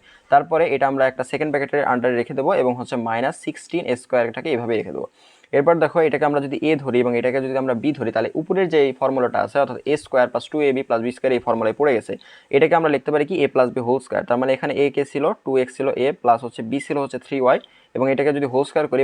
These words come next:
মাইনাস হচ্ছে সিক্সটিন এ স্কয়ার, এটাকে কিন্তু আমরা লিখতে পারি যে ফোর এ তারপর হোল স্কয়ার। একটা জিনিস খেয়াল করো, সিক্সটিন এ স্কয়ারকে যদি আমরা ফোর এ হোল স্কয়ার রাখি, এটাকে কিন্তু কোনো প্রবলেম হবে না। কেন? এটা আবার আগের একটা ফর্মুলায় পড়ে গেছে, সেটা হচ্ছে এ স্কয়ার মাইনাস বি স্কয়ার। এটার কি ছিল?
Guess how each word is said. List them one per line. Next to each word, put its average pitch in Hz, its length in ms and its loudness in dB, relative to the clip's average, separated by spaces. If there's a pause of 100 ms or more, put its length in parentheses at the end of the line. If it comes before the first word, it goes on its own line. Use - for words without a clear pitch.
মাইনাস 120 240 0
হচ্ছে 147 140 -14 (120)
সিক্সটিন 175 460 -6
এ - 100 0
স্কয়ার, 156 260 0
এটাকে 120 240 -2
কিন্তু 120 220 -4
আমরা 127 140 4 (400)
লিখতে 135 260 2
পারি 139 220 4
যে 151 40 0 (140)
ফোর 160 220 2 (200)
এ - 20 2 (140)
তারপর 120 280 0 (360)
হোল 127 200 2
স্কয়ার। - 180 -10 (220)
একটা 131 140 -2
জিনিস 160 180 -4
খেয়াল 170 180 2
করো, 139 100 2 (100)
সিক্সটিন 175 340 -6
এ - 60 -4
স্কয়ারকে 143 300 -2
যদি 127 140 -4
আমরা 131 180 -2
ফোর 147 220 2
এ - 100 2
হোল 127 160 0
স্কয়ার 127 180 2 (340)
রাখি, 120 220 0
এটাকে 123 220 2
কিন্তু 120 160 -4
কোনো 127 160 -2
প্রবলেম 127 320 4
হবে 117 160 0
না। 110 80 -4
কেন? 127 100 -2 (120)
এটা 160 180 4
আবার 160 120 2 (120)
আগের 160 220 2
একটা - 220 -6
ফর্মুলায় 131 380 0
পড়ে 113 140 0
গেছে, 127 220 -6
সেটা 131 200 -4
হচ্ছে 120 200 -4 (440)
এ - 20 2 (100)
স্কয়ার 165 220 4 (100)
মাইনাস 123 280 0
বি 123 120 -2
স্কয়ার। 107 240 -2
এটার 151 240 0
কি 151 160 -4
ছিল? 151 120 -6